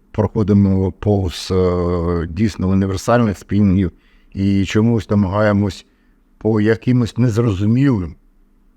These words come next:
ну, для декого моментам шукати, наприклад, а, в цьому, в соліді екстрафасному якийсь універсал.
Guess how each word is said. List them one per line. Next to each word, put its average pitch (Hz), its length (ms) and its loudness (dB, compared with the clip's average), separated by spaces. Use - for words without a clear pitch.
ну, 110 240 0
для 95 120 2
декого 95 480 0
моментам 107 580 0
шукати, 113 480 -2
наприклад, 107 640 -2
а, 90 540 2
в - 220 -8
цьому, 104 540 2
в - 200 -14
соліді 127 580 0
екстрафасному 95 880 -2
якийсь 90 400 -4
універсал. 87 640 -4